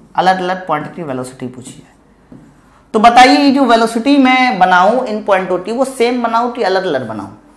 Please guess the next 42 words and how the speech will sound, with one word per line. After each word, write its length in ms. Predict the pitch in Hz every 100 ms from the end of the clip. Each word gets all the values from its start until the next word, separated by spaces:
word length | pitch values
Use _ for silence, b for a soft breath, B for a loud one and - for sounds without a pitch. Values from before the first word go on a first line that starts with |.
| b b
तो 60 | 196
आप 140 | 208
सबको 180 | 226 226
पता 280 | 214 208 247
है 180 | 233 233
कि 520 | 233 240 233 - -
एक 320 | 202 254 262 -
pipe 300 | 196 202 -
के 160 | 196 196
किसी 320 | 202 202 226
section 640 | - 208 - - 262 254
पे 440 | 180 170 202 - -
सभी 320 | - 202 226
fluid 280 | 262 - 220 208
particle 340 | 202 196 202
की 100 | 202
velocity 460 | 196 180 180 175 202
same 240 | 196 175
नहीं 160 | 170 139
होती, 200 | 123 139
different 520 | 139 147 170 170 170
होती 260 | 127 123 110
है। 80 | - B B B B B
आप 240 | 269 269
खुद 120 | 320
सोचो, 640 | - 247 254 277 - - - 165
वह 320 | 190 302 302
fluid 260 | 254 262 262
particle 580 | 226 220 226 226 302 269 - - - _ -
जो 420 | 160 185 294 320 -
दीवार 440 | 165 214 254 339 349
से 80 | 294
सटा 260 | 254 -
हुआ 260 | 190 151 139
है, 140 | - -
उसकी 220 | 175 175 240
velocity 440 | 247 247 254 277
तो 120 | 277
ज़ीरो 240 | 254 330 370
हो 120 | 233
रही 140 | 165
ना, 440 | 165 185 - -